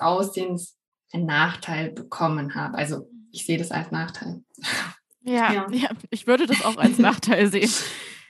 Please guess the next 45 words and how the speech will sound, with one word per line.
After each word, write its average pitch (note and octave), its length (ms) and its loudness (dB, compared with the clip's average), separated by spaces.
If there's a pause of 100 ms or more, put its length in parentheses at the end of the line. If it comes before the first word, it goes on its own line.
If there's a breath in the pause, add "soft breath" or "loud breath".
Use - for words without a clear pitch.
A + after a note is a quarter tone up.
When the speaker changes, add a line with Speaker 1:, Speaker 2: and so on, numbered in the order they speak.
(160)
Speaker 1:
Ja. F3 240 -8
Speaker 3:
Ja. G#3+ 300 -2 (320 loud breath)
Wie G#3 120 -2
hast G3 120 0
du B3+ 60 2
dich B3+ 100 2
denn A3 200 4
gefühlt, B3 340 0
als A#3 160 2
er F#3+ 100 0
zu F#3 100 -8
dir F#3+ 120 2
gesagt F#3+ 320 0
hat, F#3+ 100 -2 (100)
"Ich - 160 -10
muss G3 280 0
das G3 240 0
nochmal F3+ 400 -4
absprechen"? - 1040 -6 (260 soft breath)
Das F3 120 -2
ist F#3+ 40 2
ja F#3+ 100 6
schon A#3 280 8
so A3 80 6
ein G#3+ 80 6
Gefühl G3+ 300 0
von, F#3 600 0 (320)
ja, B3 480 6 (480)
ist - 180 -12
erstmal B3+ 420 4
alles G3 220 -2
okay B3 340 -4
Speaker 1:
Mhm. G3+ 40 0
Speaker 3:
so, C4 320 0
aber A3+ 460 4
das - 240 -6
könnte, B3 380 0 (240 loud breath)
dieses G#3+ 220 0
Gefühl A#3+ 300 4
von, G#3 380 4
das F#3+ 180 0
könnte A3 300 2
ein G3+ 80 -4
Problem G#3 520 4
sein. - 520 -6